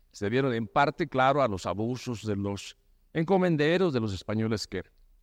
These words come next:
recibían mercedes de tierras con mercedes de indios para que trabajaran en su favor, y sobre todo cuando estos indígenas se aplicaban al trabajo de las minas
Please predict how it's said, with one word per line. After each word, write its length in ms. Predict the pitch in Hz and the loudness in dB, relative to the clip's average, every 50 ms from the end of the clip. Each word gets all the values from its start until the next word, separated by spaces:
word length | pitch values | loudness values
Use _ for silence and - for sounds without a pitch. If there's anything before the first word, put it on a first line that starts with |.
| _ - | _ -6
recibían 600 | - 107 104 - 107 98 101 110 110 110 107 110 | -4 -4 -2 -2 -2 0 2 2 2 2 2 2
mercedes 720 | 110 123 127 123 113 - - - 151 147 160 151 139 120 104 | 2 2 0 0 -2 -6 -4 0 2 4 4 4 2 0 0
de 100 | 104 95 | -2 -2
tierras 520 | - 110 117 123 120 120 - 104 - - | -2 0 0 0 0 0 -2 -4 -4 -8
con 300 | - - 92 87 85 80 85 | -6 -4 -4 -2 -2 -4 -4
mercedes 520 | 92 85 80 - - - 101 98 95 95 | -4 -6 -6 -6 -4 -2 0 0 0 0
de 100 | 90 87 | 0 0
indios 480 | 98 98 92 90 80 80 85 82 - - _ _ _ _ _ _ - _ - | 0 2 0 0 0 0 -2 -2 -4 -10 _ _ _ _ _ _ -20 _ -4
para 240 | - 87 92 92 87 | 0 2 2 2 0
que 80 | 92 | -2
trabajaran 520 | 85 85 92 92 - 127 117 101 101 95 - - - - - _ _ _ - | 0 0 0 2 2 2 2 2 0 -2 -4 -10 -20 -20 -20 _ _ _ -10
en 100 | - 90 | -10 -8
su 160 | 90 - 147 | -4 -4 -4
favor, 480 | - - 92 85 95 104 104 131 - - _ _ _ _ _ _ _ _ _ _ _ _ _ _ _ _ | -2 -2 -2 0 0 0 -2 -4 -6 -10 _ _ _ _ _ _ _ _ _ _ _ _ _ _ _ _
y 840 | - - 107 107 107 104 101 101 98 98 98 95 95 95 92 95 92 85 | -6 -2 0 0 0 0 0 0 0 0 0 0 0 0 0 0 -2 -2
sobre 280 | - - 90 92 - | -2 -2 -2 -2 0
todo 320 | - - 120 117 104 - - - - _ - | 0 2 2 2 0 -2 -6 -18 -20 _ -6
cuando 520 | - 98 101 98 95 95 90 95 92 95 | -2 0 0 2 0 0 0 0 0 2
estos 300 | 98 107 101 - 104 90 - | 0 0 -2 -4 -8 -6 -6
indígenas 400 | 87 85 98 98 101 90 82 - | -4 -2 -2 -2 -2 -4 -4 -4
se 60 | - | -4
aplicaban 420 | 82 - 80 82 - 95 101 95 | -4 -4 -4 -2 -2 0 0 0
al 100 | 87 80 | -2 -2
trabajo 400 | - 76 80 85 92 104 - 87 | -2 -2 0 0 0 0 0 -4
de 80 | 82 80 | -4 -4
las 180 | 78 78 - - | -4 -6 -6 -4
minas 500 | 95 95 98 101 92 90 92 - - | -2 -2 0 0 -2 -4 -6 -8 -16